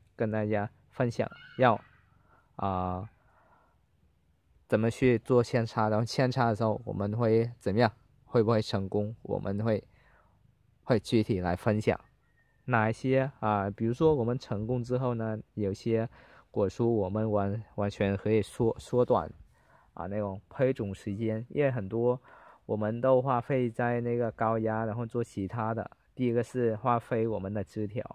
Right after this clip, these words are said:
浪费我们枝条，然后花费太长时间，然后影响到，啊，果蔬本体的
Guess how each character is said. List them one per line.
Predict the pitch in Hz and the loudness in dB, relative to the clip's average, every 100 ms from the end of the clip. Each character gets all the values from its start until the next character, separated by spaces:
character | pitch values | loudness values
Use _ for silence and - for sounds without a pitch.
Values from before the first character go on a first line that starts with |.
| - - | -20 -12
浪 | - 110 107 | -4 -2 -2
费 | 120 | -2
我 | 107 | -2
们 | 98 101 | -4 -6
枝 | 95 104 | -6 -6
条， | - - - | -6 -8 -8
然 | 107 | -6
后 | |
花 | 110 104 | -4 -6
费 | - 101 104 | -4 -4 -4
太 | - 107 | -6 -6
长 | - 90 | -6 -8
时 | - 98 | -8 -10
间， | 90 107 120 - - - _ _ | -4 -4 -4 -8 -20 -20 _ _
然 | 107 110 | -2 0
后 | 135 - | 0 0
影 | 110 113 | -2 -2
响 | - 90 85 | -4 -6 -2
到， | 110 110 101 92 - - - _ - | -2 0 -2 -6 -14 -20 -20 _ -8
啊， | 92 90 | -4 -4
果 | - 101 85 | -4 -2 -2
蔬 | - 127 | -2 0
本 | - 95 107 | 0 -2 -2
体 | 117 92 | -6 -4
的 | 90 87 | -4 -6